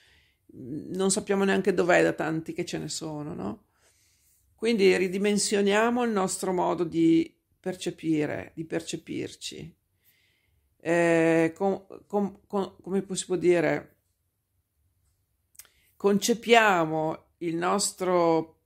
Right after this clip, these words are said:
piccolo, piccolo, piccolo contributo animico in tutto questo universo che è un, un'esperienza senza fine, no?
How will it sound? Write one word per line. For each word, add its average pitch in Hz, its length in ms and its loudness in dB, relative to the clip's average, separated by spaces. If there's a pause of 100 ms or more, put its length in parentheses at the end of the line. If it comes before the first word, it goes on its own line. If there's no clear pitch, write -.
(160)
piccolo, 180 800 0
piccolo, 196 580 -4
piccolo 185 460 -4
contributo 165 880 -2
animico 180 880 -2 (200)
in 160 80 -8
tutto 165 220 -8
questo 165 240 -8
universo 165 640 -2
che 160 100 -12
è 151 60 -8
un, 151 760 -10
un'esperienza 160 1120 -6 (580)
senza 165 400 -4
fine, 156 760 -4
no? 156 400 -10